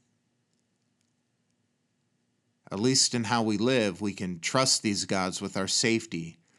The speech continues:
and our security. We look to them for a sense of peace. We put our hope in them. We look to them for guidance, for wisdom. And you see, when we do that,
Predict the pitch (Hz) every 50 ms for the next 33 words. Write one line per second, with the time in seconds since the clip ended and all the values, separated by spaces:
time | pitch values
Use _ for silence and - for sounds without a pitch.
0 | _ _ _ _ _ _ _ _ - 95 104 104 104 - - - - - 123 117
1 | 117 110 101 95 85 82 82 82 - _ _ _ _ _ _ _ _ _ _ _
2 | _ _ _ _ _ _ _ _ _ - 101 110 110 113 120 117 120 - - 123
3 | 101 107 104 95 90 - - 110 104 101 - - 117 104 101 - - 92 - -
4 | - 123 117 104 95 - - - 98 98 92 90 82 - - - _ _ - -
5 | 143 120 117 110 90 - 127 127 127 127 107 104 95 92 87 82 80 82 - -
6 | _ _ _ _ _ _ _ _ _ _ _ _ _ _ _ _ _ _ _ _
7 | _ _ _ - 104 110 120 120 - - 117 107 107 107 - - 104 90 85 107
8 | 107 113 120 120 113 101 92 85 85 - - - - - - _ _ _ _ _
9 | _ _ _ _ _ _ _ _ _ _ - - 104 101 92 95 120 135 135 131
10 | - - 98 78 80 80 80 _ _ _ _ _ _ _ _ _ _ _ _ _
11 | _ _ _ _ _ _ _ _ - 113 127 131 - - 185 180 170 156 147 139
12 | 131 123 101 87 107 139 175 185 170 117 87 - 78 -